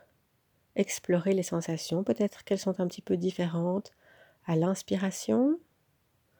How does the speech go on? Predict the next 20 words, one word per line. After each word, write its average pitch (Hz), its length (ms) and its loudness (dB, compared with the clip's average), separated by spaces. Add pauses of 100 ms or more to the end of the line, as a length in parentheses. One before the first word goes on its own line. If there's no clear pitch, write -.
(640)
par 226 140 2
rapport 202 360 0
à 180 60 0
l'expiration. 175 1120 -2 (1600)
Et 196 80 2
on 196 40 2
peut 202 160 -2
respirer 233 580 4
avec 190 240 4 (200)
douceur, 175 840 -2 (1400)
comme 202 220 2
si - 240 -2
cet - 260 -2 (260)
air 214 300 6
qui - 160 -12
passe, 196 300 -2
c'était - 260 -8
comme 208 220 0
une 190 100 2
caresse - 680 -4